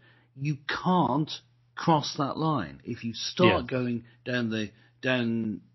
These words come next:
Speaker 1: the road of using violence, it's gonna end in disaster for you. You've crossed a line that shouldn't be crossed. And so you
Speaker 2: Yeah.
Speaker 1: have to even put up with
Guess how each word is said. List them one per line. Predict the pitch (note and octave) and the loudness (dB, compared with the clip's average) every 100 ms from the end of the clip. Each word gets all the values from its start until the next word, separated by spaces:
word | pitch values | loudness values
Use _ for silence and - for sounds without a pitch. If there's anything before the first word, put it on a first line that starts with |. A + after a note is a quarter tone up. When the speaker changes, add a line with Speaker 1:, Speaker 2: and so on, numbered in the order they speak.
| - | -12
Speaker 1:
the | G#2 | -6
road | A2+ G#2+ | -4 -2
of | G2 F#2 | -4 -6
using | A#2+ F3 E3+ E3+ | 0 2 4 4
violence, | A#2+ F#2+ F2 E2+ - - - _ _ - | 2 -2 -2 -8 -12 -14 -16 _ _ -20
it's | - | -12
gonna | B2 A#2 | -6 -2
end | B2+ B2+ | -2 -2
in | A2+ | -2
disaster | G#2+ G2+ A2+ G#2 - G#2 - _ _ _ - - | -4 -4 -4 -6 -12 -14 -14 _ _ _ -20 -10
for | A2+ | -8
you. | A2 B2+ G#2+ | -2 0 0
You've | F2+ G2 A2 A2+ - _ _ _ _ | -2 -4 -4 -4 -6 _ _ _ _
crossed | - - - F#3 B2+ - C3+ | -14 -6 0 2 0 -4 -2
a | |
line | C3 C3+ G2+ F2+ | 0 2 0 -4
that | G2 - | -8 -8
shouldn't | B2 G#2+ F2+ | -10 -10 -12
be | G2 | -12
crossed. | C#3 A#2 - - - _ _ _ | -10 -10 -12 -16 -20 _ _ _
And | A#2 | -8
so | D3 | -6
you | C3+ C3 | -4 -4
Speaker 2:
Yeah. | G2 F2+ | -2 -2
Speaker 1:
have | F3+ F3 - | -2 -4 -6
to | E3 D#3 - _ _ _ _ _ _ | -4 -4 -8 _ _ _ _ _ _
even | E3+ G3+ A3 G#3 | 2 4 4 2
put | - G3+ | 2 2
up | G3 E3+ | 2 2
with | A2 G2 | -2 -2